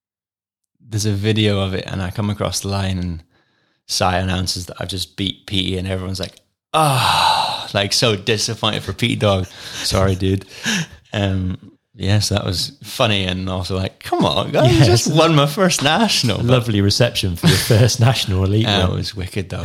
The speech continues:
Speaker 1: Like,
Speaker 2: <laughs>
Speaker 1: yeah, good times.
Speaker 2: Yeah, fair play. I love that approach though. You just don't care about the competition. You
Speaker 1: Mm.
Speaker 2: just,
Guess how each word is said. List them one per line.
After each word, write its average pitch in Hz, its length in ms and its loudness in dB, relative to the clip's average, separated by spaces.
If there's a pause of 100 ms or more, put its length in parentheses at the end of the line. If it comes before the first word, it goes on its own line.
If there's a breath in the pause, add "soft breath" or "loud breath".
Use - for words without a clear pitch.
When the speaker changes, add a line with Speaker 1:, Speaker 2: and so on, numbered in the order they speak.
Speaker 1:
Like, - 200 -6
Speaker 2:
<laughs> - 20 -10
Speaker 1:
yeah, - 920 -8
good 101 180 -6
times. 85 420 -10 (160)
Speaker 2:
Yeah, 110 200 -4
fair 113 300 -6
play. 98 400 -6 (120)
I 113 60 -2
love 131 240 2
that 87 140 0
approach 104 400 -4
though. 76 120 -4
You 82 80 -8
just 85 420 -6 (440)
don't 101 280 0
care 98 260 2
about 87 300 0
the 92 60 -8
competition. 85 580 -6
You 117 60 -4
Speaker 1:
Mm. 113 60 0
Speaker 2:
just, 95 160 0